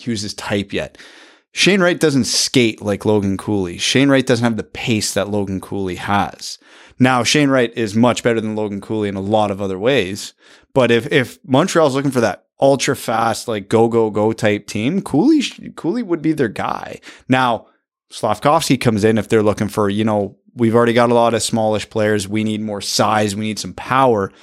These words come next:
Slafkovsky's the only guy on the board that fits that bill for them. Whereas if you're looking for the centers, skilled centers, it's a toss-up between Wright and Cooley, obviously leaning towards Wright. But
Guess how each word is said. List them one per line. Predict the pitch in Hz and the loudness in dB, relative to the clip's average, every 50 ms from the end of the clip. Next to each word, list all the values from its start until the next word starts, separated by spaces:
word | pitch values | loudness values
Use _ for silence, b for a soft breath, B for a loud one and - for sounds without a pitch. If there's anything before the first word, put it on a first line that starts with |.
| b b b b b b b b b b b b b _ _ - | b b b b b b b b b b b b b _ _ -10
Slafkovsky's | - - 123 120 - - 151 139 143 127 - 135 117 98 - - - | -2 2 2 2 2 2 0 2 2 0 0 -2 -2 -2 -4 -10 -8
the | 101 101 117 127 | 0 2 2 4
only | 135 143 135 123 113 | 4 4 2 2 2
guy | 113 107 107 | 2 2 2
on | 104 101 | 2 0
the | 101 101 | -2 -4
board | 95 110 104 101 95 | -2 0 0 0 0
that | 95 98 - | -2 -6 -2
fits | - 104 95 - | -2 -2 -2 0
that | - 98 92 - | 0 -2 0 2
bill | - 117 117 104 | 2 2 2 2
for | - 107 95 | 2 0 0
them. | 95 92 92 | 0 0 0
Whereas | 98 98 95 95 95 - - - - - | 0 2 2 2 0 -2 -6 -8 -6 -4
if | 123 - | -4 0
you're | 117 113 | 0 2
looking | 110 110 - 113 | 2 2 0 0
for | 98 - 110 101 | -2 -2 -2 -2
the | 98 95 | 0 0
centers, | - - 113 107 104 104 98 98 95 - - - - - | 0 2 2 2 2 2 2 0 0 -2 -4 -8 -6 -4
skilled | - - 120 101 - | 0 0 0 0 2
centers, | - 127 117 107 101 98 - - | 0 0 2 2 0 -2 -2 -4
it's | - 117 - | -6 -6 -6
a | 107 | -4
toss-up | 101 - 107 107 95 - 113 101 | -2 0 0 0 0 0 -2 -4
between | - - - 101 101 | -6 -6 -6 -4 -2
Wright | 98 95 92 95 | 0 -2 -2 -2
and | 95 - | -4 -2
Cooley, | - 120 117 104 98 98 | 0 2 2 2 2 2
obviously | 98 98 98 95 92 - 98 98 | 2 2 0 0 0 0 0 0
leaning | 95 98 95 95 92 98 | 0 0 0 0 -2 -4
towards | - 92 95 90 - - | -4 -6 -6 -6 -4 0
Wright. | 110 127 127 101 92 - - B B B B B B B B B B B B B B | 2 2 2 2 0 -4 -8 B B B B B B B B B B B B B B
But | - 143 135 123 117 - _ | 2 2 2 2 0 -4 _